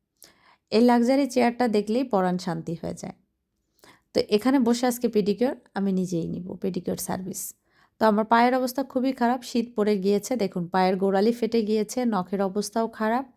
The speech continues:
পা দেখতে নিজের কাছেই বাজে লাগতেছে। তো এই জন্য ডিসিশন নিয়েছি পেডিকিউর করাবো। তো এটা হচ্ছে আমার বিফোর পায়ের অবস্থা। তো এখন যেটা করণীয়, পেডিকিউর সেকশনে কিন্তু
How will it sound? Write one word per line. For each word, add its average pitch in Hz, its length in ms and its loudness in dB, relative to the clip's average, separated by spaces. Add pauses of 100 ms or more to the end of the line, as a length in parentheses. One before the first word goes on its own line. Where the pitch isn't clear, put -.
(760)
পা 214 140 4
দেখতে 202 340 2
নিজের 214 300 2
কাছেই 196 300 -2
বাজে 160 300 -4
লাগতেছে। - 480 -12 (840)
তো - 100 -4
এই 220 120 6
জন্য 247 200 2 (120)
ডিসিশন 240 420 0
নিয়েছি 220 380 -4
পেডিকিউর 175 480 -2
করাবো। - 420 -6 (1300)
তো - 100 0
এটা 226 200 2
হচ্ছে 226 200 0
আমার 226 200 2
বিফোর 214 380 0 (1040)
পায়ের 196 260 4
অবস্থা। 190 380 -2 (720)
তো - 60 -8
এখন 208 280 2 (520)
যেটা 233 280 2
করণীয়, 240 460 4 (800)
পেডিকিউর 294 460 2
সেকশনে 254 500 0
কিন্তু 240 260 -2